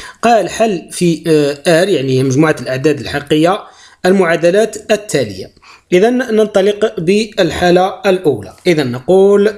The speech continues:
أولًا حل المعادلات.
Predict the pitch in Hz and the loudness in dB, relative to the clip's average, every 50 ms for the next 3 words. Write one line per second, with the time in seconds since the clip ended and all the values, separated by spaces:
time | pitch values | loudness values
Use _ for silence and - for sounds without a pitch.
0 | - - 160 151 151 160 180 214 226 220 - - _ _ _ _ _ _ - - | -4 -2 2 2 2 4 2 2 0 -2 -8 -16 _ _ _ _ _ _ -12 -8
1 | - 156 160 165 175 185 196 208 220 226 - - - _ _ _ - _ _ _ | -2 0 2 2 2 4 4 2 2 0 -4 -12 -20 _ _ _ -20 _ _ _
2 | _ _ _ _ _ _ _ - - - - - _ _ _ _ _ _ _ _ | _ _ _ _ _ _ _ -20 -20 -20 -20 -20 _ _ _ _ _ _ _ _
3 | - - 185 196 190 165 139 123 120 110 - - - - - - | -6 -2 0 0 2 2 0 0 -2 -4 -6 -12 -14 -16 -20 -20